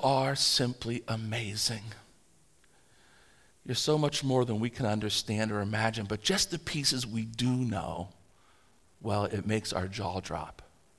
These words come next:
We're just amazed. And we ask for your help, Lord. We know that we are gonna have hard days. We know we're gonna have great days. But under all of our days, Lord,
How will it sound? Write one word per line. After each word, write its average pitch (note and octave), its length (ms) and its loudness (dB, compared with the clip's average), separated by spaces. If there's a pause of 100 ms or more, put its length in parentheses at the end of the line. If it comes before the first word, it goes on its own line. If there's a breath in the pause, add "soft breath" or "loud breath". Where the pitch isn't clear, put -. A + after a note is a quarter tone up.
(920 soft breath)
We're G#2 140 -2
just G#2 560 -2 (280)
amazed. F2+ 800 -8 (960 loud breath)
And A#2 80 2
we B2+ 140 4
ask D3 300 6
for D3+ 80 0
your C#3 120 4
help, A2 320 -4 (340)
Lord. G2 240 -6
We B2 100 0
know B2 220 4
that B2+ 140 0
we A2+ 120 2
are A#2 60 2
gonna A2+ 160 -2
have A2 200 0
hard A2+ 280 2
days. A#2+ 400 -4
We A2 60 -6
know G#2+ 180 -2
we're G#2+ 120 -4
gonna G2+ 120 -4
have G2+ 180 -4
great G2+ 300 -4
days. F2+ 400 -4 (300 loud breath)
But - 180 2
under A2+ 260 2
all C3 340 6
of C3 100 0
our A#2 120 6
days, G#2 440 -2
Lord, F2 340 -6